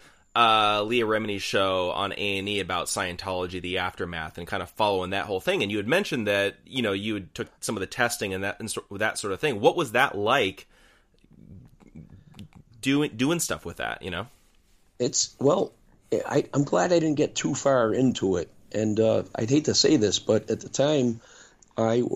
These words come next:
Speaker 2: I was a, in my late teens, I was kinda looking for my place in this world. I, I, I thought myself to be kind of a loner. And here they are in the storefront asking to give this,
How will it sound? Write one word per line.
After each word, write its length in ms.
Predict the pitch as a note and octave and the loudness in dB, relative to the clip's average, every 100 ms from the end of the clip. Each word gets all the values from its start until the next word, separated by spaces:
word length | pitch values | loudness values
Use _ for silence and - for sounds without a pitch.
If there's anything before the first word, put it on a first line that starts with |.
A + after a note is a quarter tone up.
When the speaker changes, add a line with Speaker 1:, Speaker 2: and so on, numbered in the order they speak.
| - - | -4 0
Speaker 2:
I 120 | A2 | 2
was 260 | A#2+ A#2 A2 | 4 2 2
a, 160 | G#2+ | 2
in 240 | G#2 - A#2 | 2 2 2
my 140 | A#2 | 4
late 340 | A2+ A#2+ A2+ - | 4 4 2 -2
teens, 480 | - B2 G#2 F#2 | 2 4 4 2
I 80 | G#2 | 0
was 160 | A#2 C3 | -2 -2
kinda 220 | - C3 | 0 4
looking 260 | C#3 C#3+ G#2+ | 4 4 2
for 120 | A2+ | 2
my 180 | A2 - | 2 0
place 480 | - A#2 A2 - | 2 4 4 4
in 80 | G#2 | 2
this 180 | F#2+ - | 0 -2
world. 500 | G2 G2+ F2+ E2+ - | -2 0 0 0 -2
I, 200 | - G2 A2 | -2 0 0
I, 220 | G#2+ G#2+ G#2 - - - | 2 2 -2 -10 -20 -8
I 80 | - | -4
thought 240 | G2+ B2 - | 2 4 4
myself 440 | A2 - C3+ A2 | 0 2 0 0
to 60 | G#2 | -2
be 140 | G2+ | -4
kind 260 | - A2+ A2+ | 0 2 2
of 120 | F2 | 2
a 20 | |
loner. 640 | E2+ A#2 A#2+ A2 F#2 D#2+ - _ - | 0 2 4 4 2 -2 -10 _ -4
And 240 | G#2+ G2+ | 0 2
here 180 | - B2+ | 2 4
they 180 | C#3 B2+ | 4 4
are 220 | C3+ A#2+ | 4 2
in 60 | G#2+ | 0
the 60 | G2 | -4
storefront 600 | - F2+ F#2 - F#2 - | 0 2 2 2 0 0
asking 460 | G2 - G#2 G#2+ | -4 -4 -2 -2
to 120 | - | -2
give 300 | G2 A2+ A2+ | 0 2 4
this, 320 | A2 G#2+ - | 2 2 0